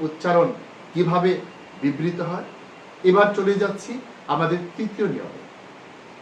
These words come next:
ইকারান্ত ধ্বনির পূর্বে শব্দের আদ্য অধ্বনির উচ্চারণ সাধারণত সংবৃত হয়। এবার কিন্তু সংবৃত, আমরা আগের যে দুটো নিয়ম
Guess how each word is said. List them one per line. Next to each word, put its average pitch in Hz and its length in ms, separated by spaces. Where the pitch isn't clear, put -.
ইকারান্ত 254 580
ধ্বনির 208 340
পূর্বে 226 300
শব্দের 180 520
আদ্য 165 320
অধ্বনির 160 480
উচ্চারণ 190 480
সাধারণত 180 640
সংবৃত 185 460
হয়। 98 180
এবার 233 320
কিন্তু 233 220
সংবৃত, 185 500
আমরা 165 200
আগের 170 380
যে 226 80
দুটো 165 300
নিয়ম 220 240